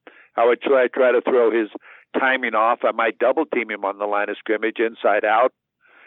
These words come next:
and hold him on the line of scrimmage, uh, and not even let him to release off the line of scrimmage, or at least throw his timing off where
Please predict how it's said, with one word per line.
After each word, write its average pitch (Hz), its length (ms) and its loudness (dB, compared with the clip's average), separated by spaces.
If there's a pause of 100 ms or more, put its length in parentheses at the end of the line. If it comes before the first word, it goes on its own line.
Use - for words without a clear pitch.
(160)
and 104 200 -10
hold 139 280 2
him 127 100 2
on 110 160 0
the 107 80 -2
line 101 240 -2
of 104 100 -8
scrimmage, 110 520 -4 (580)
uh, 113 360 -4
and 113 120 -10
not 135 220 2
even 117 360 0
let 127 140 4
him 117 220 -2
to 110 100 -8
release 113 680 -2
off 104 240 0
the 107 60 -6
line 101 260 -4
of 98 80 -16
scrimmage, 110 480 -6
or 101 220 4 (300)
at 113 140 0
least 139 240 -2 (100)
throw 123 240 4
his 110 200 2 (120)
timing 135 400 0
off 95 320 0
where 107 280 -2